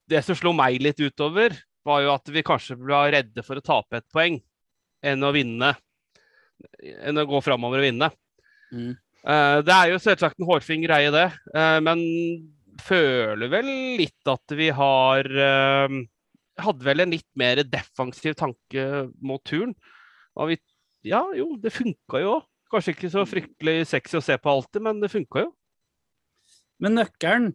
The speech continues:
Speaker 2: har jo både brødrene Nilsbakken har påpekt tidligere, at, eh, etter at vi la om formasjonen, så har jo Jørgen Solvang Nilsen, han har jo tatt, eh, det litt ansvar på midtbanen i den defensive rollen, Hjelm. Eh,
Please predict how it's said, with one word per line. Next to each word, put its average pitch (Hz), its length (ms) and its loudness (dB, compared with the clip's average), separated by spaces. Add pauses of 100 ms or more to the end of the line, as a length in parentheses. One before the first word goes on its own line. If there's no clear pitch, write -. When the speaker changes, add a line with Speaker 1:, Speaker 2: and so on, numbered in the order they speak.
(240)
Speaker 2:
har 160 200 4
jo 170 340 4
både 151 960 -2 (160)
brødrene 135 480 -2
Nilsbakken 120 400 -8
har 139 80 -4
påpekt 120 400 -8
tidligere, 123 400 -4
at, - 180 -10
eh, 131 120 -4 (320)
etter 156 220 0
at 113 100 -8
vi 147 60 -2
la 147 140 2
om 113 140 -6
formasjonen, 139 680 -4 (140)
så 175 220 0
har 120 240 2
jo 139 240 -4
Jørgen 131 340 -6
Solvang 131 420 -6
Nilsen, 120 360 -6
han 156 140 0
har 120 140 -4
jo 131 100 -6
tatt, 117 260 -6 (140)
eh, 117 180 -6 (640)
det 143 120 -2
litt 151 180 -2
ansvar 143 480 -2
på 120 100 -8
midtbanen 123 400 -6
i 127 80 -6
den 127 60 -2
defensive 117 480 -6
rollen, 110 300 -4
Hjelm. 120 360 -2
Eh, 123 400 -4